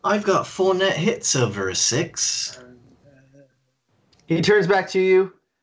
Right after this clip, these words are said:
Speaker 2: puts a finger in your chest, and says pointedly, "Don't go breaking any hearts, Romeo. All right? You string that woman along. She's got friends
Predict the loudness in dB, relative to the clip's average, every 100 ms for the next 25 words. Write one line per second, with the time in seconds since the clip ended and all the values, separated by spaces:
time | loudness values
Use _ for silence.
0 | _ -6 -2 -2 -2 -4 -2 -2 -2 -4
1 | -2 -2 -2 -6 -20 _ _ _ -10 -2
2 | -2 0 0 0 0 0 -2 -8 _ _
3 | _ _ _ _ _ _ _ _ _ _
4 | _ _ -6 -4 -4 -6 -2 2 2 0
5 | -4 -4 -4 -6 -8 -10 -12 -6 -2 -2
6 | -4 -12 -12 -14 -18 -12 -8 -8 -6 -8
7 | -8 -10 -14 -20 _ _ _ _ _ _
8 | _ _ _ -8 0 2 2 0 -8 _
9 | _ _ _ _ _ _ -4 2 4 4
10 | 2 -4 -10 _ _ _ _ _ _ _
11 | _ -8 0 2 4 4 4 2 2 2
12 | 0 0 -2 -4 -8 -6 0 0 -2 -4
13 | -2 -2